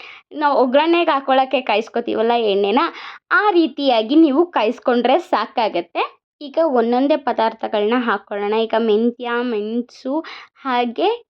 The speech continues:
ಆ, ಕರಿ ಜೀರಿಗೆನ ನಾನೀಗ ಹಾಕ್ಕೋತಾ ಇದ್ದೀನಿ ಫಸ್ಟು. ಇದನ್ನ ಹಾಕ್ಕೊಂಡು ಒಂದ್ ಎರಡ್ ನಿಮಿಷದ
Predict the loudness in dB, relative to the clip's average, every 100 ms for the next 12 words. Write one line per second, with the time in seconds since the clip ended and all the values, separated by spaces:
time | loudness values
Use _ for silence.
0 | _ -12 -12 -8 -6 -4 -4 -2 -2 0
1 | 0 0 0 0 0 -2 -4 -4 -6 -12
2 | -12 -14 -8 -6 -4 -6 -8 -10 -8 -8
3 | -8 -14 _ _ _ _ -10 -2 0 0
4 | -2 -4 -2 -2 2 2 2 0 -8 -8
5 | -4 -2 -4 -10 -8 -4 0 0 0 0
6 | 2 0 0